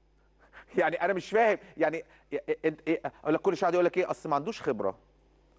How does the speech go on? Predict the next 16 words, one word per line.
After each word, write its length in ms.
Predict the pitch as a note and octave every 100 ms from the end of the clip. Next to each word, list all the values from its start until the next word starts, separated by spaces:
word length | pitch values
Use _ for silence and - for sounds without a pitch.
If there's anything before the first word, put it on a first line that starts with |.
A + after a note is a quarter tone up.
| -
أصله 280 | C3+ - C#3+
ما 60 |
أعرفش 320 | C3+ G#3+ -
إيه، 400 | D#3 B2+ B2 A#2 -
أصل 160 | A#2 C#3
إيه؟ 80 | - - -
طب 140 | C#3
عملنا 260 | D#3 G3+ G3+
إيه 60 |
بالخبرة؟ 440 | G3+ E3 F#3 D3+ C3 _ _ _ _ _ _ _ _ _ _ _ _ _ -
اللي 140 | D#3+
كان 140 | - F#3+
عنده 240 | A3 G#3+
خبرة 300 | - A#3 G#3
عمل 260 | F#3+ G#3+ G3+
إيه؟ 200 | G3